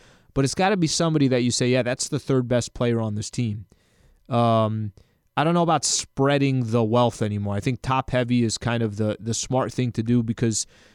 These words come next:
uh, look, the competition is only gonna get better. Now everybody's chasing what the Brooklyn Nets have, and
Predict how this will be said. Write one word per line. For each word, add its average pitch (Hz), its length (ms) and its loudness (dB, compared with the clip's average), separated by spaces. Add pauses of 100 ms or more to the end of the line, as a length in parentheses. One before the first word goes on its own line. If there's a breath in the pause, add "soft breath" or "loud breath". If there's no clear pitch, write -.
(220 soft breath)
uh, - 140 -10 (500)
look, 151 240 0
the 123 80 -2
competition 147 500 0
is 120 60 2
only 127 200 2
gonna 117 100 0
get 110 200 0
better. 110 420 2
Now 135 240 2
everybody's 131 380 2
chasing 127 440 0
what 113 160 0
the 101 60 -2
Brooklyn 107 420 -2
Nets 120 240 -2
have, 110 320 -2
and 104 220 -4